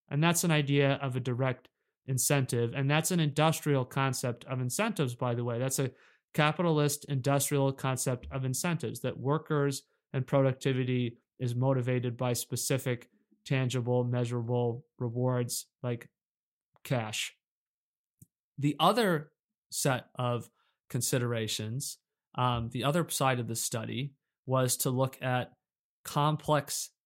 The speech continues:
tasks in terms of they were cognitively complex. They required more thinking and problem solving.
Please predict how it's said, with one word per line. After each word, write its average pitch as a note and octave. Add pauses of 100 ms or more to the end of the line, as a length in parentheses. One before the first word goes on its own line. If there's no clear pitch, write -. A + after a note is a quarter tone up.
tasks -
in B2+
terms B2
of A#2+
they B2
were B2
cognitively C3
complex. - (340)
They B2+
required C3+
more C3
thinking B2+
and B2
problem C3+
solving. -